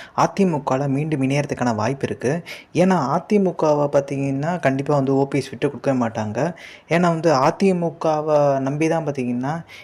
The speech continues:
இப்போ ஓ பி எஸ் இருந்தாலுமே, இன்னொரு விஷயமே பார்த்தீங்கன்னா, பா ஜ க நெருக்கடி தந்துட்டு இருக்காங்க. அதிமுகல இருக்க நிறைய பேரை வந்து தட்டி தூக்கி அப்படியே பா ஜ கவை சேர்த்து, பா ஜ க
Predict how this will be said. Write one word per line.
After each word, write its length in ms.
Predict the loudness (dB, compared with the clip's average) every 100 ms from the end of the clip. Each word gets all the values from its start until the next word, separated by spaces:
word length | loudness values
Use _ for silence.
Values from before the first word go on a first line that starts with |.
| -8
இப்போ 200 | -2 2
ஓ 200 | 4 4
பி 180 | 4 2
எஸ் 240 | 2 0
இருந்தாலுமே, 420 | -2 0 0 0
இன்னொரு 440 | 0 0 2 2 2
விஷயமே 460 | 0 -2 -4 -4
பார்த்தீங்கன்னா, 380 | -6 -4 -4 -2
பா 160 | 0 0
ஜ 180 | 2 0
க 120 | -2
நெருக்கடி 440 | -2 -2 -2 -2
தந்துட்டு 360 | -2 -2 -4 -6
இருக்காங்க. 560 | -8 -4 -2 -2 -4 -4 -18 -20 -10 0
அதிமுகல 840 | 0 2 2 2 2 2 2 2
இருக்க 240 | 0 0
நிறைய 440 | 0 0 2 2 2
பேரை 200 | 2 0
வந்து 220 | 0 -2
தட்டி 360 | -2 -2 -4 -4
தூக்கி 300 | -6 -4 -4
அப்படியே 220 | -2 -2
பா 180 | 0 0
ஜ 280 | 2 -2
கவை 540 | -2 -2 0 0 0 -2 -8 -20
சேர்த்து, 680 | -4 2 2 0 0 0 0 -12 -6 2
பா 140 | 2
ஜ 280 | 6 4 4
க 120 | 2